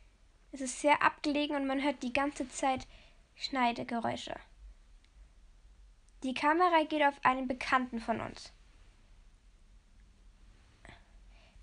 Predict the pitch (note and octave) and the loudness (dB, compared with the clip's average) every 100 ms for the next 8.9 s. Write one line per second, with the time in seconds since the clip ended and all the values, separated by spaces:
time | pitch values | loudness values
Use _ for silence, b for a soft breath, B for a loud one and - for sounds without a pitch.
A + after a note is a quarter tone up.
0 | - D#4+ D#4 D4+ - - C4 C#4 - - | 2 4 4 2 -10 -2 -2 -2 -4 2
1 | D#4 G#4+ D#4+ D4 - D4+ F#4+ - b b | 2 4 2 0 2 2 2 -6 b b
2 | b b - - - - _ - - C#4+ | b b -20 -20 -20 -20 _ -20 -4 0
3 | C#4+ C#4+ C4+ F#4+ G4 D#4+ D4+ D#4+ D#4 D4 | 0 -2 -2 2 6 6 6 0 0 0
4 | C#4+ - D4+ D4+ C4 B3 B3 - C4+ A#3 | -2 0 2 2 2 2 0 -4 -2 -2
5 | A3+ A3+ - - - - - - - - | -2 -6 -10 -20 -20 -20 -20 -20 -20 -20
6 | - - - - B B B B B B | -20 -20 -20 -20 B B B B B B
7 | - - _ _ _ _ _ _ - - | -20 -20 _ _ _ _ _ _ -20 -20
8 | - C4+ C4+ F4 - C4+ C4 B3+ B3 | -6 -2 0 -2 -4 0 2 2 0